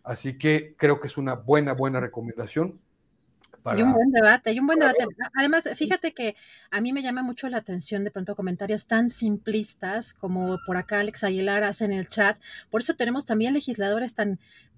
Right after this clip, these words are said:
Speaker 2: pues, tan negligentes y tan nefastos. Eh, hay, hay una comparación que hace de manera impresionante entre, pues, el aborto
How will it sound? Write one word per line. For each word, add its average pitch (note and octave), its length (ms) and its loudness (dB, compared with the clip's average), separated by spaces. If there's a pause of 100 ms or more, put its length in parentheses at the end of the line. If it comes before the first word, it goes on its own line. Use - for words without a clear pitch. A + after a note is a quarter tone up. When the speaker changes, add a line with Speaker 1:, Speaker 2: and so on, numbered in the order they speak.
Speaker 2:
pues, G#3 180 -4
tan G3+ 180 0
negligentes B3+ 880 0
y G3+ 120 -4
tan G3 440 -2
nefastos. C4+ 760 -2 (560)
Eh, G3+ 220 4
hay, C4+ 240 2
hay C4 220 0
una C4+ 140 2
comparación A3+ 680 4
que B3 120 -2
hace C4+ 180 2
de B3 60 2
manera A#3+ 240 2
impresionante A#3+ 680 0
entre, A#3+ 460 0 (340)
pues, G#3+ 180 2
el A3 100 4
aborto B3+ 680 2